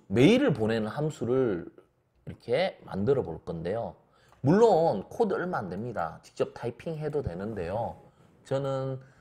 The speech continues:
어, 이번 시간만큼은 타이핑보다는, 어, 여기서 중요한 거는 내용을 정확하게 파악해야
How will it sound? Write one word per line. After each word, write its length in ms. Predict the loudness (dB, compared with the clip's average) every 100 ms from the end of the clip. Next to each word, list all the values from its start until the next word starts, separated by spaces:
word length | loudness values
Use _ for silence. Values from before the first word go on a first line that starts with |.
| _ -12
어, 540 | -10 -8 -10 -12 -16 -6
이번 260 | -2 -2
시간만큼은 920 | -2 0 2 2 2 0 0 2 2 -2
타이핑보다는, 1200 | -2 -2 -2 -4 -4 -2 0 2 4 4 4 2 -8 -20 _ _ -12
어, 300 | -10 -12 -14 _ _ _ -20 -20 _ _ _ _ -20 _ _ 2
여기서 360 | 4 0 -8
중요한 420 | -4 0 2 0 0
거는 240 | -2 0
내용을 400 | 2 2 2 -2
정확하게 420 | -6 -10 -8 -10
파악해야 1040 | -8 -4 -4 -6 _ -6 -2 2 2 0